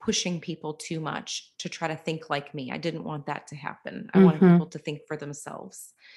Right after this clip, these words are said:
Speaker 1: And then the other fears were, "Oh gosh, this is my business.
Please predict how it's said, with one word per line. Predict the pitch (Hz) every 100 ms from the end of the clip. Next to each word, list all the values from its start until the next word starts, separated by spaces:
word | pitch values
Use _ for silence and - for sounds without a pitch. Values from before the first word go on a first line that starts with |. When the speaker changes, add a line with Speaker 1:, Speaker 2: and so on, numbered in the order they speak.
| - - -
Speaker 1:
And | 170 165
then | 156
the | 160 170
other | 170 170
fears | 165 - 156 147 143 143 - _ -
were, | 147 151 143 139 - _ _ _ -
"Oh | 185
gosh, | 170 160 147 - -
this | 156 -
is | 170
my | 160
business. | 143 156 156 147 127 - - -